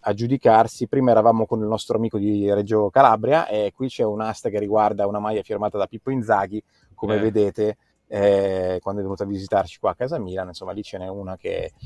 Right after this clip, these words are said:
Speaker 1: che tra ventitré ore scade, per cui insomma bisogna anche un po', eh, star lì alla finestra e fare il proprio, no, la propria puntata. C'è anche l'occasione in questo caso, per esempio, anche di,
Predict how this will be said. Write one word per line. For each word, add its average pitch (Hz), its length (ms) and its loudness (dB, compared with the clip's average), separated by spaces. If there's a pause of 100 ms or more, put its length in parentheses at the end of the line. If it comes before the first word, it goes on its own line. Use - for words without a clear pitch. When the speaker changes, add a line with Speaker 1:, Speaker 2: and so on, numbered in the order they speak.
(280)
Speaker 1:
che 104 260 -4
tra 98 360 6
ventitré 113 420 6
ore 113 200 8
scade, 95 440 -2
per 110 140 -4
cui 113 120 -6
insomma 101 280 -8
bisogna 107 380 -2
anche 107 220 0
un 98 80 -2
po', 104 300 4 (400)
eh, 92 600 -2
star 110 260 0
lì 117 240 2
alla 98 240 2
finestra 98 480 -4
e 87 160 0
fare 92 220 -4
il 90 100 -8
proprio, 90 560 -2
no, 98 200 -2
la 90 80 0
propria - 220 -12
puntata. 90 600 -6 (320)
C'è - 120 -2
anche 123 140 2
l'occasione 131 400 4
in 117 80 -2
questo - 260 -6
caso, 107 300 2
per 104 100 -2
esempio, 98 300 -4
anche 101 140 -8
di, 92 420 -6